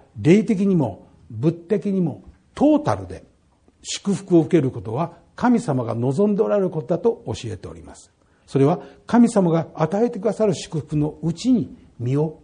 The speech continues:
置くことになるんです。アブラハムが神様から受けた祝福を思い出してください。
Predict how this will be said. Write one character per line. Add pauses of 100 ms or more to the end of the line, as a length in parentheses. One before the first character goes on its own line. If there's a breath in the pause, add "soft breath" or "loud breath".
(140)
置
く
こ
と
に (720)
な
る
ん
で
す。 (1400 soft breath)
ア
ブ
ラ
ハ
ム
が (360)
神
様
か
ら
受
け
た
祝
福
を (220)
思
い
出
し
て
く
だ
さ
い。